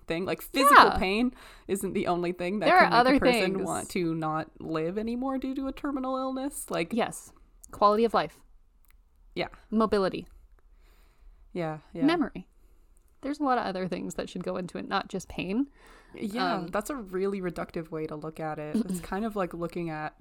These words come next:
Speaker 1: people as, like, I don't know. <laughs> I don't like it. <laughs> Like, I get
Speaker 2: There's
Speaker 1: it, but I don't like it.
Speaker 2: there's also an opinion that physicians might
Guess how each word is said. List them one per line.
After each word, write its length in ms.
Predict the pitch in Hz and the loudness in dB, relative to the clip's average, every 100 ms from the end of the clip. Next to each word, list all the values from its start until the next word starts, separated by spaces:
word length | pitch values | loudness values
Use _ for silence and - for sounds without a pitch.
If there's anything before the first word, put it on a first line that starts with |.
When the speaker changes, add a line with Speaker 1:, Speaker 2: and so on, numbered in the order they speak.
| - | -16
Speaker 1:
people 400 | - 170 170 160 | -10 -6 -4 -2
as, 320 | 151 151 156 - - | -2 -4 -8 -14 -14
like, 320 | 156 147 - - - - _ - - _ - - - | -12 -12 -18 -20 -20 -20 _ -20 -20 _ -18 -16 -12
I 140 | - 202 | -6 -4
don't 100 | 180 | -4
know. 260 | 160 151 151 | -6 -6 -4
<laughs> 40 | 214 - 247 - 214 - - | -2 -2 -2 -2 -4 -6 -8
I 80 | - | -2
don't 100 | 196 | 2
like 200 | 170 156 | 2 0
it. 220 | 156 156 220 - | -2 0 0 0
<laughs> 240 | 285 254 208 - - - - - 359 330 294 - | 0 0 -2 -6 -8 -12 -12 -20 -18 -18 -20 -20
Like, 120 | 214 | -12
I 40 | 170 | -10
get 160 | 170 202 | 0 4
Speaker 2:
There's 160 | 240 | 4
Speaker 1:
it, 40 | 208 | 2
but 100 | 165 | -4
I 60 | |
don't 140 | - - | -10 -10
like 200 | - - | -12 -14
it. 160 | 71 - _ _ - | -16 -18 _ _ 2
Speaker 2:
there's 240 | 226 233 | 4 6
also 300 | 202 - 220 | 6 4 2
an 60 | 214 | 2
opinion 500 | 208 202 185 185 180 | 0 -2 -2 -4 -4
that 320 | - - 185 | -4 -6 -6
physicians 540 | 202 175 170 180 180 185 | -6 -6 -6 -6 -6 -6
might 320 | 170 170 | -6 -8